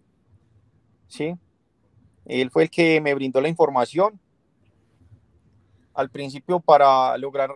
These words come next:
este resultado contundente en contra de esa estructura criminal. Este año me busca nuevamente y es quien me da los abonados telefónicos y es quien me dice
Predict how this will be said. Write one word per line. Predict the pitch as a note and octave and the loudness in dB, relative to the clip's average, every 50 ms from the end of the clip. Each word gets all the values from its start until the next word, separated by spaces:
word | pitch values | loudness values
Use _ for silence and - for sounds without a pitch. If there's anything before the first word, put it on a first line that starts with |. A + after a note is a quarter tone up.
| - | -12
este | - D#3 E3+ E3+ - F3+ | -14 -14 -12 -10 -8 -8
resultado | E3 D#3+ C#3+ C#3+ C3 - - C#3+ D#3 | -8 -8 -10 -12 -10 -6 -4 -4 -4
contundente | - E3 D3+ C3 - C3+ C3 C3 C3 C3+ C3 C3 _ - D#3+ | -4 -8 -16 -16 -18 -20 -16 -12 -12 -12 -12 -14 _ -18 -18
en | E3 D#3+ C#3+ | -18 -20 -16
contra | - D3 C#3+ C#3+ D#3+ | -14 -10 -8 -6 -6
de | D#3 | -6
esa | - D#3+ | -6 -10
estructura | D3+ _ - C3 B2+ _ C3+ C3+ C#3+ | -12 _ -14 -20 -16 _ -6 -6 -6
criminal. | C#3+ - D3 C3+ C3 C3 C3+ D3+ D#3 - - _ _ _ _ _ _ _ _ _ _ _ _ _ | -6 -6 -10 -14 -10 -6 -4 -2 -2 -2 -4 _ _ _ _ _ _ _ _ _ _ _ _ _
Este | - C3+ - - - F3 F3+ | -14 -14 -10 -4 2 4 6
año | F3 F3 F3+ F3 F3 | 6 6 4 0 -4
me | F3 F3 | -2 -2
busca | F3 F3 F3 E3+ E3 - - E3 D3+ D#3 _ _ _ _ _ _ _ _ | -2 -2 -2 -4 -6 -8 -8 -8 -8 -8 _ _ _ _ _ _ _ _
nuevamente | - C#3 D3 D#3 D#3+ D#3+ E3+ E3 D3+ D3+ - - D3 D3+ D#3+ _ _ _ _ _ _ _ _ _ _ _ _ _ | -10 -6 -4 -4 -4 -4 -6 -8 -12 -16 -18 -20 -20 -20 -20 _ _ _ _ _ _ _ _ _ _ _ _ _
y | - B2 | -14 -14
es | B2+ A#2+ - | -14 -14 -16
quien | _ - E3 E3+ F3 F3 E3+ E3 _ _ _ _ | _ -6 -4 -2 -2 -2 -4 -6 _ _ _ _
me | - B2+ B2+ C3 B2+ C3 | -14 -12 -8 -6 -4 0
da | C#3 C#3+ C#3 C#3+ C#3+ C#3 C3 A#2+ - | 4 4 6 6 4 4 0 -4 -8
los | C3+ C#3+ D#3 D#3+ E3 - - - | -12 -12 -10 -10 -10 -12 -12 -8
abonados | - B2 C3+ C3+ C3+ C3 B2+ C#3 D3 - | -8 -8 -8 -8 -10 -10 -10 -10 -10 -10
telefónicos | D#3+ C#3 C3 B2+ - C#3+ C#3 C3+ C3 - - C3+ C3+ - _ _ _ _ _ _ _ _ _ _ _ _ _ _ _ _ _ _ _ _ _ _ _ _ _ _ _ _ _ _ _ _ _ _ _ _ _ _ _ _ _ _ _ | -10 -12 -10 -10 -10 -12 -12 -12 -14 -16 -16 -18 -18 -18 _ _ _ _ _ _ _ _ _ _ _ _ _ _ _ _ _ _ _ _ _ _ _ _ _ _ _ _ _ _ _ _ _ _ _ _ _ _ _ _ _ _ _
y | - B2+ B2+ C#3+ C#3+ C#3+ | -20 -18 -16 -10 -6 -6
es | C#3+ C3 | -6 -6
quien | - - E3 E3+ E3 | -4 -4 -6 -4 -4
me | D3+ C#3+ C#3 | -4 -6 -4
dice | C3+ C3+ C#3 D3 C#3 - D#3+ C#3+ C3+ | -4 -6 -6 -8 -10 -10 -12 -12 -12